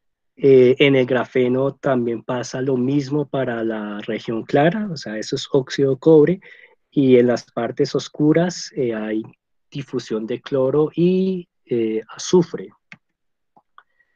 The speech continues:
Entonces, de nuevo, a esto le hacemos Raman para mirar, eh, esas regiones a ver si encontramos grafeno. Y si entendieron todo, pues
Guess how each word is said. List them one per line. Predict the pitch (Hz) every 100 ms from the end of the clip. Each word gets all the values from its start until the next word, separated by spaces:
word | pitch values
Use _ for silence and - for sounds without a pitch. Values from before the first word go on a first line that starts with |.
| _ _ _
Entonces, | - 170 185
de | 208
nuevo, | 175 156 151 185 170
a | 135
esto | - 143
le | 143
hacemos | 135 127 113 123 131 - - - _
Raman | 127 147 151 170 208 - _ _ _ _
para | 123 117
mirar, | 113 113 107 107 120
eh, | 113 117 120 - _ _ _ _ _ _
esas | 135 120 123
regiones | 135 120 117 117 120
a | 117
ver | 107
si | - 120 120 123
encontramos | 123 117 104 107 110 117
grafeno. | 170 165 170 131 147 214 _ _ _ _ _ - - - _ _ _ _ _ _ _ _ -
Y | 120 113 110 104 110
si | - - 131 120
entendieron | - 120 113 131 139 160
todo, | 185 156 175 180 _ -
pues | 123 - - -